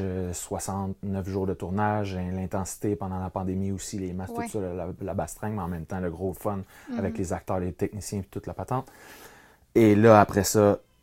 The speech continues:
Speaker 1: la post-production, donc le, le montage, tout ça. Puis hier, j'ai terminé comme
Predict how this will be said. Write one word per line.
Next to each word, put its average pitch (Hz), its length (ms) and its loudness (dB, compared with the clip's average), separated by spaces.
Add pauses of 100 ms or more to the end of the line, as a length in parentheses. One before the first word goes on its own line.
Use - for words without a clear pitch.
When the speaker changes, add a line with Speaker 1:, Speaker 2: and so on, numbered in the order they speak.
Speaker 1:
la 104 300 4
post-production, 113 1040 0
donc 98 260 -4
le, 95 160 2
le 92 160 0
montage, 104 540 0
tout - 80 -20
ça. 120 160 0
Puis 110 140 -4
hier, 107 520 4
j'ai 98 180 -4
terminé 101 680 2
comme 110 320 0